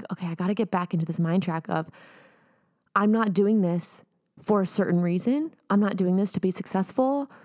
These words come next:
in terms of what society defines success as. I'm doing this because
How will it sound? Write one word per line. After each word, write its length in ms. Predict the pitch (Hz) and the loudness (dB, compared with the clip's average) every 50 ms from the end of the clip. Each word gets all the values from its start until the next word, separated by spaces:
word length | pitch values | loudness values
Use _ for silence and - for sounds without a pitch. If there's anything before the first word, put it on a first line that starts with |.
| - _ _ _ _ - | -20 _ _ _ _ 0
in 140 | - 214 190 | 2 2 4
terms 240 | 190 202 196 185 | 4 2 2 0
of 100 | 185 175 | 0 0
what 140 | 180 175 - | -2 -2 -2
society 520 | - 190 180 - - 175 175 180 180 180 180 | -2 -4 -2 -2 -2 -2 -2 -2 -2 -2 -4
defines 520 | 165 170 - - 170 165 170 180 180 - | -4 -4 -4 -4 -2 0 0 -2 -2 -4
success 400 | - 180 - - 165 165 - - | -6 -8 -6 -4 -4 -4 -4 -4
as. 480 | 95 170 170 180 202 226 240 - - - - - - _ | -6 -6 -6 -6 -8 -10 -10 -12 -14 -20 -20 -20 -12 _
I'm 160 | - 196 208 196 | 0 2 2 4
doing 180 | 208 214 214 | 4 2 2
this 140 | 214 208 - | 2 0 -2
because 400 | - 202 - 185 180 180 185 | -4 -4 -2 -2 -2 -2 -4